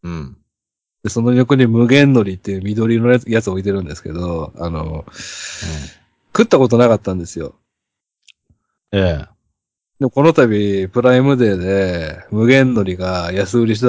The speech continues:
Speaker 2: たんで、一箱買ったんですね。十二ふ-、十二袋入り。
Speaker 1: はい、はい、はい、はい。
Speaker 2: ものすごいカロリー高いけど、もうペロッといっちゃいますね。
Speaker 1: <laughs>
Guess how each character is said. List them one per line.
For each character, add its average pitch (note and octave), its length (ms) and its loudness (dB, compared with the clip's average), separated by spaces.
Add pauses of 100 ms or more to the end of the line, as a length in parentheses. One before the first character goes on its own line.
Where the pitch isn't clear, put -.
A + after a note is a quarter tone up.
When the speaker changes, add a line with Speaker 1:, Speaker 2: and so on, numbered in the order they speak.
Speaker 2:
た F#2 80 -4
ん E2 80 -10
で、 E2+ 380 -8
一 - 200 -2
箱 A#2 220 0
買 G2 140 -8
っ - 40 -20
た A2+ 140 -4
ん G2+ 40 -4
で F2+ 60 -10
す F#2 40 -18
ね。 F2 240 -12
十 G2+ 240 -6
二 G2 100 -4
ふ-、 A2+ 240 -12
十 G#2+ 220 -2
二 G2+ 100 -2
袋 F#2+ 340 -6
入 F2+ 120 -8
り。 F2 200 -10 (720)
Speaker 1:
は G2+ 220 2
い、 E2+ 40 0
は D#2+ 180 -4
い、 D#2 40 -6
は - 20 -8
い、 - 0 -
は D2 520 -12 (1400)
い。 G2 60 -8
Speaker 2:
も A#2 260 2
の D3+ 160 6
す D#3 260 4
ご E3 220 6
い C#3 140 2 (160)
カ C#3 180 -2
ロ C3+ 140 4
リ B2+ 120 4
ー - 20 -16
高 A#2+ 280 2
い A#2 80 0
け A2+ 120 0
ど、 G#2 340 -2 (320)
も A#2 380 2
う G#2 40 -8
ペ - 160 0
ロ D#3+ 60 8
ッ - 20 -2
と B2 120 0
い - 20 0
っ - 20 -4
ち G2+ 80 -6
ゃ G2+ 40 -2
い - 20 -4
ま F#2+ 80 -8
す F#2 80 -16
ね。 F2 180 -18 (200)
Speaker 1:
<laughs> - 100 -6